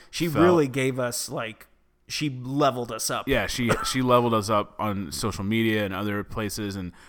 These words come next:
Speaker 2: and those effects are still here with us, and we truly appreciate that. So shout out to Katra. Um, but yeah, it just, it,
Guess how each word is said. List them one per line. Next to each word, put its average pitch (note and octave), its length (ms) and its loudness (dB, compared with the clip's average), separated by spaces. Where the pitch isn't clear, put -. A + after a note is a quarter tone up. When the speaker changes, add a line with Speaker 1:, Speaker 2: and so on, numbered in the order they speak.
Speaker 2:
and G#2 140 -4
those A2 180 0
effects A2 340 -2
are E2+ 80 -8
still G2+ 300 -2
here G2 440 -4
with G2 220 -2
us, F2+ 240 -2
and F#2 100 -8
we F#2+ 120 -6
truly G#2 400 -4
appreciate F2+ 480 -10
that. F#2 240 -4
So E2+ 80 -10
shout G2+ 260 -4
out F#2+ 140 -4
to - 60 -14
Katra. F2+ 460 -8
Um, F#2 580 -2
but G2+ 420 0
yeah, G#2+ 240 -2
it G2 120 -4
just, - 260 -8
it, A2 260 -8